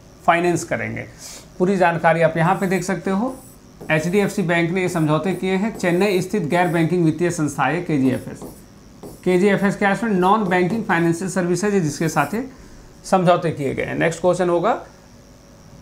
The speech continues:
अगला सवाल, निम्नलिखित में से किस bank ने बड़े corporate banking में दो हज़ार तेईस में क्रिसिल के Greenwich market share leaders की सूची में शीर्ष स्थान हासिल करने के लिए भारतीय स्टेट बैंक के, को पीछे छोड़ दिया है? मामला समझना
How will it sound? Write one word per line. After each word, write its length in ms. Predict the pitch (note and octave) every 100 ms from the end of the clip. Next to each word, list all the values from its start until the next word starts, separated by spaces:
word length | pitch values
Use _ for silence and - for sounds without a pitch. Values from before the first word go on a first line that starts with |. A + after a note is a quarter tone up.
| - - -
अगला 240 | D3+ D#3+
सवाल, 360 | D3+ D#3 F#3 B3 - - F3+
निम्नलिखित 540 | F#3+ G3 G3 B3 C4
में 120 | A#3
से 140 | A#3 A#3+
किस 280 | B3+ B3
bank 400 | D#3+ E3+ G3 A3+
ने 160 | A3 A3+
बड़े 320 | D#3 F3 G#3+
corporate 680 | A#3 F#3 F3 - F#3 G#3+ A3
banking 480 | D#3+ D#3 D3+ E3+ E3
में 140 | G#3+
दो 100 | F#3
हज़ार 180 | F3+ F#3
तेईस 320 | - D#3+ -
में 180 | B2+ A#2+ - - - -
क्रिसिल 380 | F#3+ F#3+ B3+ A3
के 120 | A#3
Greenwich 760 | D#3+ F3+ A3 A3+ G3+ A#3+ - A#3+ E3+
market 480 | E3+ E3 - A3 -
share 220 | G3+ F#3+
leaders 340 | F3 F3 F#3+
की 100 | G3+
सूची 300 | E3 D#3+ F3
में 240 | F3 A#3+ - - - - -
शीर्ष 340 | - C4 A#3+
स्थान 400 | - F3+ F#3+ G3+
हासिल 380 | E3 E3 E3 G3
करने 300 | F#3 E3+ E3+
के 100 | D#3
लिए 120 | F3
भारतीय 500 | E3+ D3+ F3 F3 A3+
स्टेट 340 | - - G3+ D#3+
बैंक 360 | E3+ F3+ G3
के, 140 | G3+ G3+
को 300 | - - A3
पीछे 340 | A3 F#3 G3
छोड़ 200 | F3 D3
दिया 260 | B2+ A#2 A2
है? 180 | A2 - - - -
मामला 220 | D3+ E3+ D#3+
समझना 480 | C#3+ C3+ D#3 A#3